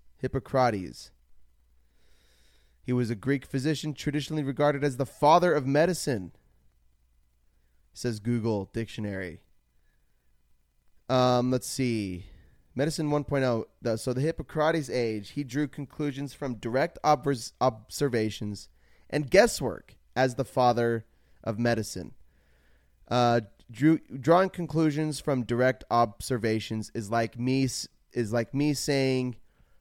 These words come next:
uh, that's a good example. Uh, that, you know, like, let's say I put water o-, in a pot over fire, and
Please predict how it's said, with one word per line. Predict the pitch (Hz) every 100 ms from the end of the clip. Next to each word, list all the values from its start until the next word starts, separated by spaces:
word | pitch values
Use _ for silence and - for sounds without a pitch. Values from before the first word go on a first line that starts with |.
| _ _ _ _ _ _ _ _ -
uh, | 127 123 123
that's | 123
a | 117
good | 120
example. | 113 98 110 110 - 170 175 80 - _ _ _ _ _ _ _ _ - _ _ _ _ - _ _ _ _ _ _ _ _ -
Uh, | 127 127 123
that, | 127 123
you |
know, | 143 120 -
like, | 117 123 - - _
let's | 131 123
say | - 131 127 123 -
I | - 120 120
put | 107 - 143 -
water | 117 135 135 135 -
o-, | 123 -
in | 120
a |
pot | 110 - 160 156 - -
over | 147 135 131 127 127 120 _ _ _ - _ - -
fire, | 151 165 214 143 107 131 143 _ _ _ _ _ _ -
and | 127 123 123